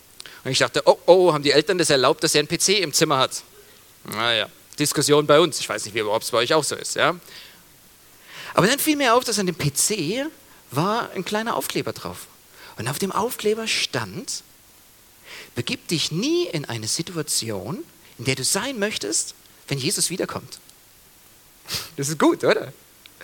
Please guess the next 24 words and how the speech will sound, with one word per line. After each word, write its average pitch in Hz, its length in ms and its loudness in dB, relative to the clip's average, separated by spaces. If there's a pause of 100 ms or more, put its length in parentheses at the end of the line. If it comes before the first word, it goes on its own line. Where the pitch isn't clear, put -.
(540)
Offensichtlich 330 680 4 (300)
war 220 120 4
der 262 80 8
P 254 160 -2
C 254 480 4
für 240 160 6
den 220 140 2
Bruder 247 560 6 (360)
so 175 160 0
eine 240 120 -2
Gefahr, 233 580 0 (640)
dass 135 140 0
er 175 80 2
da 226 160 2
Sachen 240 420 0
macht, - 440 0 (180)
die 196 80 6
er 196 60 8
hinterher 311 400 2
bereuen 269 480 -2
würde, 196 340 4 (140)
wenn 226 120 -4
Jesus 359 380 2
wiederkäme. 117 460 -2